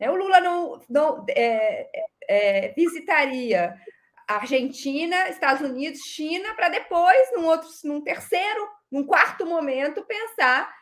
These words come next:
em visitar os países europeus. Tudo bem que o chanceler alemão teve aqui, né, a relação dele com Macron é muito próxima, mas simbolicamente eu acho que o Lula foi costurar outras alianças na frente, me parece, né?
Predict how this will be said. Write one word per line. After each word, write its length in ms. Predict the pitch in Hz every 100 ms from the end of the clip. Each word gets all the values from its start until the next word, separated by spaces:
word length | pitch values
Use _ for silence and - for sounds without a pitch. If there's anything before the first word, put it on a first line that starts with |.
| _ _
em 140 | 302 311
visitar 360 | 359 453 302
os 120 | 302
países 340 | - 349 349 415
europeus. 480 | 381 440 415 208 -
Tudo 260 | 381 415
bem 400 | 233 254 330 285
que 140 | - 262
o 340 | 240 233 220 _ _
chanceler 460 | - 254 240 247 247
alemão 400 | 247 233 220 226
teve 180 | 247 330
aqui, 800 | 339 - 277 320 311 254 - - -
né, 120 | 240
a 40 |
relação 380 | 269 247 262 262
dele 160 | 240 233
com 140 | 269
Macron 320 | 240 254 247
é 60 | 240
muito 260 | 233 233
próxima, 760 | - 277 294 330 285 277 220 196 - _ -
mas 120 | 339
simbolicamente 1080 | - 415 539 349 294 277 269 226 320 349 262
eu 80 | 240
acho 220 | 277 -
que 60 |
o 20 | 359
Lula 220 | 339 370
foi 140 | 381 381
costurar 720 | 403 415 - 381 285 285 311
outras 460 | 285 320 - 370 415
alianças 640 | 349 339 330 285 330 415 381
na 120 | 415
frente, 460 | - 311 220 - -
me 80 | 226
parece, 600 | 226 294 269 190 175 -
né? 280 | 185 269